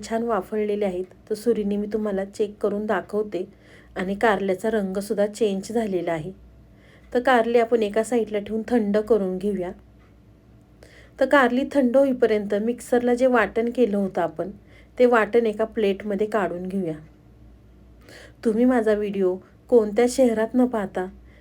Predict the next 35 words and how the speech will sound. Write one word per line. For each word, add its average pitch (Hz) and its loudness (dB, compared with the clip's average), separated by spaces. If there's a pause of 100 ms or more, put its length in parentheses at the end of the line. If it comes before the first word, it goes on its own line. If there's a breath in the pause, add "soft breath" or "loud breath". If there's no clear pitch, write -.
(160 soft breath)
ते 233 4
सुद्धा 220 -2
मला 220 0
कमेंट 208 -2
बॉक्समध्ये 202 -2
नक्की 214 -6
सांगा. 214 -2 (1400 soft breath)
तर 233 6
इथे 240 4
मी 208 0
एका 226 2
प्लेटमध्ये 226 2
सगळं 226 0
वाटण 220 0
काढून 208 -2
घेतलेलं 208 -2
आहे. 175 -8 (960 loud breath)
वाटण 262 6
काढल्यानंतर 262 4
काय 254 2
मसाले 247 2
आपल्याला 220 0
त्याच्यामध्ये 208 -2
ॲड 196 -2
करायचे 190 -2
आहेत. 170 -10 (880 soft breath)
तर 214 2
इथे 208 2
मी 196 -2 (120)
अर्धा 208 0
चमचा 254 2
मिरची 247 4
पावडर 208 2
घातलेली 196 -2
आहे. 170 -4